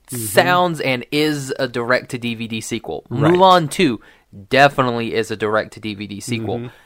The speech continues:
Speaker 2: This, it
Speaker 1: Bambi two, made sixty years after the original, <laughs> definitely a D V D
Speaker 2: But that has
Speaker 1: sequel.
Speaker 2: Fauna in it.
Speaker 1: <laughs> I don't care.
Speaker 2: Or is it Faline? I think it's
Speaker 1: I
Speaker 2: Faline.
Speaker 1: don't even
Speaker 2: Fawn,
Speaker 1: know.
Speaker 2: Fawn Lee? Oh, whatever.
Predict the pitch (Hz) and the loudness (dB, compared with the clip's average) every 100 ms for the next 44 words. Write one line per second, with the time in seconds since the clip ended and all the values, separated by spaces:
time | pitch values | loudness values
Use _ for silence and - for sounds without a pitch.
0 | _ - 123 175 226 - - 147 151 143 | _ -12 0 6 6 4 -2 2 6 8
1 | 165 208 165 123 - 120 104 - - 135 | 10 8 6 4 4 4 2 -4 0 4
2 | 147 131 - 165 165 - 175 156 160 156 | 4 2 -2 0 0 0 0 2 2 2
3 | 156 156 - 156 165 180 - 151 120 107 | 4 4 4 4 4 4 4 2 2 -2
4 | - - 165 113 - - 147 123 104 127 | -10 0 2 4 0 0 2 2 -2 -4
5 | 113 - 143 123 131 170 185 185 202 - | -6 -4 -4 -4 0 4 4 4 2 2
6 | 196 214 269 156 - 123 117 98 - - | 2 4 4 2 2 0 0 -4 -8 -8
7 | - 160 - 135 131 123 - 117 110 - | -4 -4 -2 -4 -2 -4 -4 -6 -8 -12
8 | _ - 131 127 - 135 123 120 113 107 | _ -6 -4 -4 2 4 4 4 -4 -8
9 | 127 202 220 - - 160 170 135 127 135 | -8 -4 -4 -2 4 8 8 6 -2 -4
10 | 151 165 120 110 107 107 143 156 101 101 | -6 -2 -2 -2 -2 2 2 2 -2 0
11 | 131 151 160 156 - - 120 107 104 - | 2 2 0 -6 -8 -4 -2 -2 -6 -10